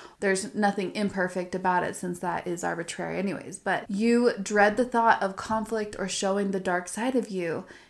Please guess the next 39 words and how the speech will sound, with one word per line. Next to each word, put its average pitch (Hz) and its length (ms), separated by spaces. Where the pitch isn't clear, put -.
You 196 140
don't 214 260
want 208 220
people 220 240
to 202 60
see 226 260
it, 208 100
that 185 180
you 190 100
want 185 220
them 185 140
to 185 100
just 180 240
see 185 120
the 175 120
lightness, 160 540
which 180 180
I 185 160
fully 220 580
<laughs> 247 40
understand 220 800
that. - 260
But - 480
with 202 180
those 214 280
that 202 160
you're 175 120
comfortable 330 580
with, 202 200
of 196 100
course, 190 420
maybe 196 320
they'll 185 260
get 185 220
a 175 80
glimpse 170 540
of 180 180
your 175 140
temperament. 175 1040